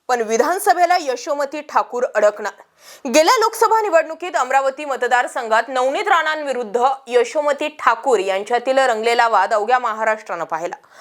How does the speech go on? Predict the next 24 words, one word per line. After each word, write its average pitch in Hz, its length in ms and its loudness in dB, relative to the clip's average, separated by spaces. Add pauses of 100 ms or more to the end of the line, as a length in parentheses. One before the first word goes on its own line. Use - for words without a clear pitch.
(400)
राणांना 359 560 4
धोबी 311 280 -2
पछाड 370 400 2
देण्यासाठी 285 600 -2
ठाकूर 277 380 -2
यांनी 269 260 -2
जे 240 240 2
जे 285 160 -2
शक्य - 380 -2
होतं, 302 240 0
ते 302 140 -2
सर्व 285 320 2
काही 175 220 -6
केलं. - 240 -14 (460)
दुश्मन 339 440 4
का 494 220 4
दुश्मन 427 320 -2
अपना 370 300 0
दोस्त 294 360 0
या 285 180 2
नियमाप्रमाणे 254 840 -2
यशोमती 226 480 -2
ठाकूर 226 420 0
यांनी 214 500 0